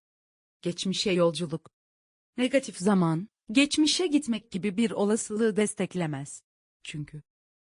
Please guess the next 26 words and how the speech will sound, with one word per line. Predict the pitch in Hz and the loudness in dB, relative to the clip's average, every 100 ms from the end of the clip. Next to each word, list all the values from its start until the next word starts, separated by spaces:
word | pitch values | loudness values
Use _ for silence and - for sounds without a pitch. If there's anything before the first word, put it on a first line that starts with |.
| _ 196 | _ -4
zamanın | 233 247 262 262 208 180 | 2 4 6 4 4 0
geri | 202 185 | 0 0
akması, | 185 185 165 - 339 _ - 277 | -2 -4 -4 -4 -8 _ -6 -4
ışık | - 302 196 | -2 -4 -6
hızını | 220 208 233 - | -6 -2 -2 0
aşmayı | 185 - 202 214 233 | -2 -2 -4 -4 -4
gerektirir | 202 190 - 226 214 247 | -4 -4 -8 -8 -8 -8
ki | - 254 208 | -6 -6 -2
bu | 285 | -6
fizik | - 220 262 | -4 0 0
kurallarını | - 233 208 214 208 247 | 0 -2 -2 -2 -2 0
ihlal | 214 196 190 180 | -2 0 0 0
eder. | 170 165 160 - _ _ _ _ _ _ - | -4 -6 -8 -12 _ _ _ _ _ _ -4
Negatif | 247 254 262 196 | -2 0 0 -2
zaman, | 180 202 175 160 196 _ _ | 2 4 4 2 -2 _ _
sadece | - 302 392 311 190 220 - | -2 0 2 0 0 0 0
parçacıkların | 247 214 - 196 202 208 208 202 | 0 0 0 -6 -6 -6 -4 2
davranışıyla | 196 190 208 214 - 220 214 | 2 2 -2 -2 -4 -2 -2
sınırlıdır | - 185 170 147 233 294 | -2 -2 -2 -4 -4 2
ve | 220 202 | 2 4
makroskopik | 196 - 254 240 - - 233 - | 2 2 2 2 -4 -6 -8 -4
dünyada | 233 208 196 196 240 | -2 0 -2 0 2
zamanın | 240 233 233 226 208 | 4 4 4 2 0
geri | 190 196 | 0 0
akmasını | 180 - 185 - 208 262 | 0 -2 -6 -4 -2 -2
sağlamaz. | 233 202 202 175 165 - | 2 2 2 -4 -6 -12